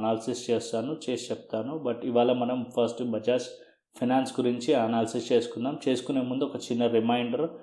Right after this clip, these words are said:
మన ఛానల్కి కనుక న్యూగా వచ్చినట్టయితే first మన ఛానల్ని subscribe చేసుకోండి, అదేవిధంగా notification బెల్ని కూడా click చేయండి. And మన Telegram group కూడా ఉంది, Trend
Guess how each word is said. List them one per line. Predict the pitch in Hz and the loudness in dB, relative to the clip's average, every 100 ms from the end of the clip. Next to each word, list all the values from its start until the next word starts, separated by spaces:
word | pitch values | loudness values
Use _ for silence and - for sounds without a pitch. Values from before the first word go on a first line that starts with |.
| - _ - | -20 _ 2
మన | 135 151 | 4 6
ఛానల్కి | - 131 139 139 143 | 8 6 6 0 0
కనుక | 135 131 143 | 2 2 2
న్యూగా | 127 117 113 | 2 2 6
వచ్చినట్టయితే | 127 - 127 117 117 120 120 | 6 6 -2 2 2 2 2
first | 123 131 127 | 4 4 4
మన | 113 110 | -2 -2
ఛానల్ని | - 110 117 123 | -2 0 2 0
subscribe | - 110 - - 127 123 | -2 -6 -4 4 4 4
చేసుకోండి, | 123 113 120 120 135 | 0 0 0 2 2
అదేవిధంగా | 117 113 113 127 | 2 4 4 2
notification | 120 110 110 - 117 - 110 | 0 -2 -6 -8 -8 -6 -2
బెల్ని | 110 110 | 0 0
కూడా | 117 139 | -2 -2
click | 120 113 - | -4 -6 -8
చేయండి. | 110 104 101 104 _ - - _ 120 | -8 -8 -8 -10 _ -20 -20 _ 0
And | 120 131 120 | 2 2 2
మన | 131 - | 0 2
Telegram | 117 120 127 131 123 | 4 4 4 4 4
group | 120 117 - | 4 2 2
కూడా | 127 120 117 | 4 6 6
ఉంది, | 131 147 - | 2 0 4
Trend | 120 120 | 4 4